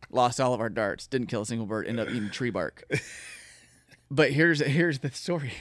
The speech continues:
Speaker 1: We're hiking in, right? And we're using, like,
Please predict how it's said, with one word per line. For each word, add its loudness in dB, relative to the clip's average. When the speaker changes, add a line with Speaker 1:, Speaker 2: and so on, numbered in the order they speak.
Speaker 1:
We're 0
hiking 2
in, 0
right? -4
And 0
we're 6
using, 2
like, -4